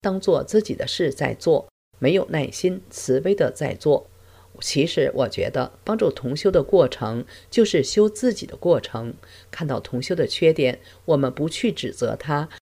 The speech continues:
不去用语言刺激他，而是耐心的去督促他，帮他，有融化钢铁般的慈悲，我们形成了这个场，那邪恶还敢待吗？听完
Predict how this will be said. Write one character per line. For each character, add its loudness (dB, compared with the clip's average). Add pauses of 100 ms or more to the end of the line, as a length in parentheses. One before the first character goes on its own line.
不 2
去 -2
用 2
语 -2
言 -2
刺 0
激 -10
他， -4 (240)
而 4
是 0
耐 -4
心 -12
的 0
去 -2
督 0
促 -8
他， -4
帮 -4
他， -4 (300)
有 8
融 4
化 -4
钢 -2
铁 -6
般 -6
的 -4
慈 -6
悲， 0 (300)
我 2
们 2
形 -2
成 -8
了 -4
这 -4
个 -2
场， -8 (220)
那 0
邪 -2
恶 4
还 -4
敢 -8
待 -4
吗？ -4 (440)
听 4
完 2